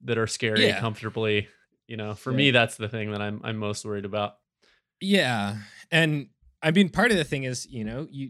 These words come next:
Speaker 2: you have to exercise parts of your bodies. And, and, and part of that is that you don't realize it, but it's like, you are a jumper.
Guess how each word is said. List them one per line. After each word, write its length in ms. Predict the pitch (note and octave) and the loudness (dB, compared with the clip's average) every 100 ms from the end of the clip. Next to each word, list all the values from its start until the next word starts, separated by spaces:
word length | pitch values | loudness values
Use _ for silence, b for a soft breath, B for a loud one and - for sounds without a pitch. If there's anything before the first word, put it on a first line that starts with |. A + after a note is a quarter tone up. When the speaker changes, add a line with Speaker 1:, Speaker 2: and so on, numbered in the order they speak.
| - | -4
Speaker 2:
you 160 | G#2 | 0
have 100 | G#2+ G#2 | 0 -2
to 140 | - | -4
exercise 440 | D#3 - G3 C3 A2+ | -2 0 -2 -2 -4
parts 260 | A2+ G#2 | -6 -8
of 60 | A#2+ | -8
your 100 | A2+ | -8
bodies. 380 | A2 A#2 A2+ B2+ | -8 -8 -10 -12
And, 100 | B2 | -10
and, 160 | C3 | -8
and 140 | A#2+ A2 | -6 -4
part 180 | C3+ B2+ | -2 -2
of 120 | C3+ | 0
that 260 | C#3+ B2+ - | -2 -2 -6
is 140 | C#3+ C3 | -4 -4
that 100 | D3 | -2
you 100 | D3+ | 0
don't 160 | D#3+ | -2
realize 380 | B2+ F#3+ C#3 B2+ | 0 4 4 4
it, 80 | B2+ | 0
but 100 | C3+ | -4
it's 120 | C3+ | 0
like, 220 | C3+ B2 b b b b | -2 -2 b b b b
you 220 | A2 D3 | 2 6
are 120 | G3+ G3+ | 8 6
a 40 | |
jumper. 520 | E3+ G3+ G#3 A2+ G2+ | 6 4 4 -2 -4